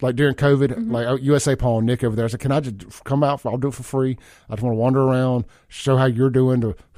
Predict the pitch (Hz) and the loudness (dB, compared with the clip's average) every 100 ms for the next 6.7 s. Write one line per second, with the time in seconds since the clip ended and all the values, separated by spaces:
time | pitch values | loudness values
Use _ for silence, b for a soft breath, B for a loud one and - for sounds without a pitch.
0 | - 147 - 147 - - 156 135 - 135 | -8 -8 -4 -6 -4 0 2 0 0 -2
1 | 143 139 135 127 131 120 139 147 117 127 | 0 2 2 2 0 0 0 0 -2 0
2 | 143 135 123 b b - 123 110 135 139 | 2 0 -4 b b -6 -4 -4 0 0
3 | - 135 131 - - - b b b b | 0 -2 -4 -8 -20 -20 b b b b
4 | 139 143 135 123 - _ _ _ - 156 | 0 2 2 -2 -6 _ _ _ -8 -2
5 | 170 139 104 170 156 147 135 226 214 - | -2 -2 -2 -2 -2 -4 -6 -4 -4 -4
6 | 202 208 - 185 - - | -6 -8 -8 -8 -8 -12